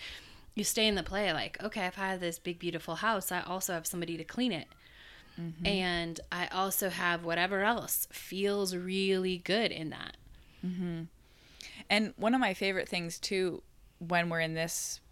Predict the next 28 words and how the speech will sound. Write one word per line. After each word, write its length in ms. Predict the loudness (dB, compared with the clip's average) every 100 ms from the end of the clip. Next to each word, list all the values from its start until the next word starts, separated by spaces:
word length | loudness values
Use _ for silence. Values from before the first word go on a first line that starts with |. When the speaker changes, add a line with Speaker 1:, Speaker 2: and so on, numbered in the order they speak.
| -20 -10
Speaker 2:
part 340 | 2 2 4
of 160 | -2 0
manifesting, 640 | 0 0 -4 -4 -4 -4
in 100 | -4
the 80 | -4
dream, 520 | -4 -4 -4 -6 -8 -10 -8
dreaming 320 | -6 -4 -6
part, 320 | -4 -2 0
and 240 | -2 -4 -6 -18 -20 -20 -20 -20 -20 -20 -4
is, 280 | 0 0 -4 -10 -16 0
is 300 | 2 2 -2 -12 -18 -10
staying 460 | -4 4 6 6
away 240 | 4 6 4
from 200 | 4 0
any 180 | 0 0
specifics 640 | -2 -4 -2 0 -2 0
that 140 | -2 0
you 80 |
don't 280 | -2 -2 -2
feel 220 | -2 -4
clear 320 | -2 -2 0 0
about, 340 | -2 -4 -6 -14 -20 -18 -20 -8
you 80 | 0
know, 220 | 2 2
is 200 | 2 0
Speaker 1:
Mm-hmm. 80 | 4
Speaker 2:
like, 240 | 2 0 -8 0
if, 400 | 0 0 -16